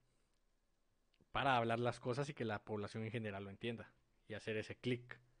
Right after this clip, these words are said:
Pero al final, como que ninguno de los dos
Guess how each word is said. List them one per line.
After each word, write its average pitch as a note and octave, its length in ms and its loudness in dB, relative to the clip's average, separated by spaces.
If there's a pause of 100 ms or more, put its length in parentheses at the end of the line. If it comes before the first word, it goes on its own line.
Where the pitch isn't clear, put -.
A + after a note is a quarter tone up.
(360)
Pero - 140 0
al A2 60 0
final, B2 720 8 (640)
como A#2+ 240 4
que B2 100 4
ninguno A#2 380 4
de C#3+ 40 6
los A#2+ 220 6 (440)
dos F#3 320 6